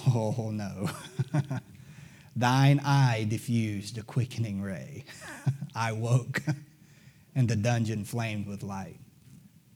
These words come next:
My chains fell off, my heart was free.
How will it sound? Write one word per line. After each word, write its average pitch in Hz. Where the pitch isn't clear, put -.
My 101
chains 117
fell 107
off, 101
my 101
heart 104
was 98
free. 101